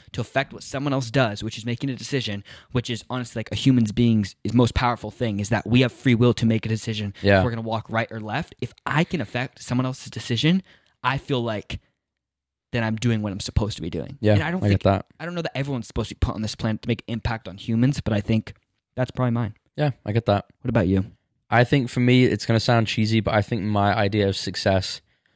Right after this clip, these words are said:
Speaker 2: would just be having, like, a safe and healthy and thriving family
Speaker 1: Mm-hmm.
Speaker 2: that is comfortable.
Speaker 1: Yeah.
Speaker 2: Like, having a family that doesn't have to want or go hungry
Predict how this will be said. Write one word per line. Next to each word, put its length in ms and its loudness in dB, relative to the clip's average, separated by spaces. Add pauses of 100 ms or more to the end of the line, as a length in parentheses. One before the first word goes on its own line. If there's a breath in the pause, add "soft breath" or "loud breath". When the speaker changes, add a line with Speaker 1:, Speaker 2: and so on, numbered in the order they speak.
(240)
Speaker 2:
would 80 -6
just 160 2
be 100 4
having, 280 4
like, 320 0
a 80 0
safe 640 0 (1120)
and 260 2
healthy 640 2
and 360 -2
thriving 460 2
family 520 -6 (160)
Speaker 1:
Mm-hmm. 220 -4 (380)
Speaker 2:
that 300 4 (580)
is 220 2
comfortable. 560 -4 (180)
Speaker 1:
Yeah. 220 -2 (180)
Speaker 2:
Like, 160 4
having 220 4
a 60 4
family 280 4
that 120 -4
doesn't 240 4
have 240 0
to 100 0 (160)
want 360 0
or 140 -2
go 180 4
hungry 560 0